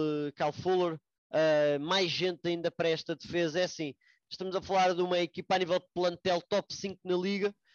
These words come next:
por isso não me, mesmo com a saída do Wink Martindale, eu acho que tem demasiado talento para não ganhar esta, para não serem potenciais vencedores desta divisão, e por isso eu,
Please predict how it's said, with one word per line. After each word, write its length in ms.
por 100
isso 240
não 360
me, 300
mesmo 340
com 120
a 40
saída 320
do 140
Wink 240
Martindale, 640
eu 80
acho 140
que 60
tem 140
demasiado 600
talento 480
para 200
não 220
ganhar 360
esta, 580
para 120
não 240
serem 340
potenciais 540
vencedores 480
desta 260
divisão, 480
e 60
por 220
isso 180
eu, 580